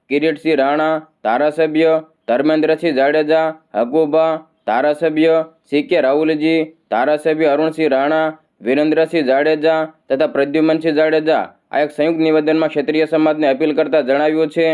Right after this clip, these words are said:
કે ભાજપાની ગુજરાત અને કેન્દ્ર સરકાર દ્વારા થયેલા વિકાસ કાર્યોમાં દેશ અને રાજ્યમાં અન્ય સમાજની સાથે ક્ષત્રિય સમાજનું પણ યશસ્વી પ્રદાન રહ્યું છે. આ વિકાસ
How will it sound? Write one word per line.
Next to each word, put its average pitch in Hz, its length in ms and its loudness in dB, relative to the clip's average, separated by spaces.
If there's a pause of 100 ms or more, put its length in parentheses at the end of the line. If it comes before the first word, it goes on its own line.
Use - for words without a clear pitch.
(320)
કે 120 180 0
ભાજપાની 151 640 0
ગુજરાત 160 420 0 (180)
અને 151 160 0 (100)
કેન્દ્ર 147 240 0
સરકાર 160 400 0
દ્વારા 156 280 2
થયેલા 156 400 2 (300)
વિકાસ 165 380 -2
કાર્યોમાં 160 460 2
દેશ 156 200 0
અને 160 180 2
રાજ્યમાં 156 600 0 (220)
અન્ય 160 320 0
સમાજની 156 420 0
સાથે 156 200 0
ક્ષત્રિય 151 420 -2
સમાજનું 151 400 0
પણ 139 240 -2 (240)
યશસ્વી 160 440 -2
પ્રદાન 156 360 0
રહ્યું 151 340 0
છે. 160 120 2 (380)
આ 165 200 0
વિકાસ 160 320 -2